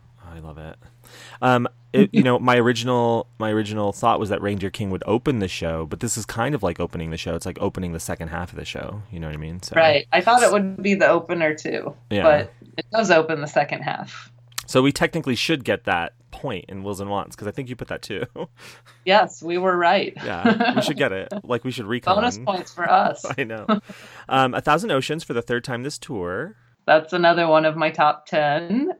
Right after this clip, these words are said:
Speaker 2: and I think it was the best of tour.
Speaker 1: Excellent.
Speaker 2: It was very passionate, very beautiful.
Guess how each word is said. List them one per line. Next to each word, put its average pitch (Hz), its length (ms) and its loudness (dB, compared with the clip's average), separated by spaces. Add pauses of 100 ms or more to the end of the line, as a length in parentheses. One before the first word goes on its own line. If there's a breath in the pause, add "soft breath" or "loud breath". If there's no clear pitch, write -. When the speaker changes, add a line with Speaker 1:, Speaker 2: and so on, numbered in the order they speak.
Speaker 2:
and 147 300 6
I 151 80 4
think 151 220 -4
it 151 60 -4
was 151 180 -2
the 139 100 -6
best 143 380 2
of - 160 -6
tour. 151 500 2 (340)
Speaker 1:
Excellent. - 600 -14 (160)
Speaker 2:
It 139 120 -6
was - 360 -12
very 151 320 4
passionate, 143 720 -4
very 139 320 0
beautiful. 135 720 -4